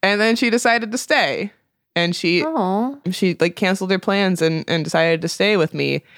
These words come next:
Speaker 1: And I haven't talked to her about this. Like, I, I don't remember talking to my mom about it. So I don't feel like this is something that somebody told me happened. And, like, so it's really fuzzy in my brain, but I just remember that happening.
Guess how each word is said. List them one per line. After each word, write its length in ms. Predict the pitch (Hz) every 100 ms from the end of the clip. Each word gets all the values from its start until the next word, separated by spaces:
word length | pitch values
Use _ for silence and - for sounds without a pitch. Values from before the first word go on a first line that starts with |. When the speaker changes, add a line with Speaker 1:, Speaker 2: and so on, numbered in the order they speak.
| - _ -
Speaker 1:
And 240 | 175 175 - _ -
I 100 | 170
haven't 280 | 277 370 254
talked 400 | 175 208 - -
to 100 | 269
her 220 | 285 294
about 340 | 294 277 269 -
this. 300 | 285 285 -
Like, 140 | 196
I, 160 | 185 -
I 340 | 165 175 175 170 _ _ 180
don't 240 | 196 214
remember 320 | - 208 196 190
talking 320 | 180 185 185
to 60 |
my 80 | 165
mom 240 | 165 208 233
about 280 | 214 208
it. 240 | 208 196 - _ _ _ _
So 160 | - 208
I 160 | -
don't 180 | 196 254
feel 160 | 247 220
like 120 | 208
this 180 | 190 -
is 100 | 175
something 380 | 196 180 170 160
that 100 | 165
somebody 300 | 185 156 143
told 400 | - 139 160 214
me 160 | 233
happened. 680 | 254 254 254 254 262 262 262 _ _ _ _
And, 180 | 170 165
like, 180 | 160 -
so 100 | 202
it's 160 | 180 233
really 240 | 330 277
fuzzy 420 | - 196 208 208
in 80 | 170
my 140 | 147
brain, 300 | 156 170 190 170
but 100 | -
I 120 | 156
just 260 | 156 285 -
remember 520 | 247 151 160 190 147
that 220 | 135 131
happening. 680 | 147 165 - - 82 78 -